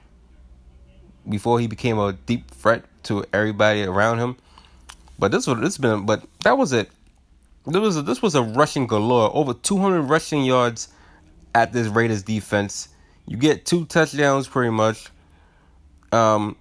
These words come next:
and a lot, and just defense after defense, the Patriots look like Patriots, regular Patriots fucking football, and they get the win at home. Falcons, Bears,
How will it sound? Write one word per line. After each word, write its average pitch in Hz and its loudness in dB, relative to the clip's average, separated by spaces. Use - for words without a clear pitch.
and 120 -2
a 120 0
lot, 127 2
and 147 0
just 147 -2
defense 143 0
after 131 0
defense, 120 -2
the 107 -2
Patriots 135 -2
look 120 0
like 123 4
Patriots, - -2
regular 160 2
Patriots 160 0
fucking 156 -2
football, 113 0
and 117 -2
they 143 0
get 175 0
the 180 0
win 170 2
at 160 4
home. 143 0
Falcons, 196 2
Bears, 135 2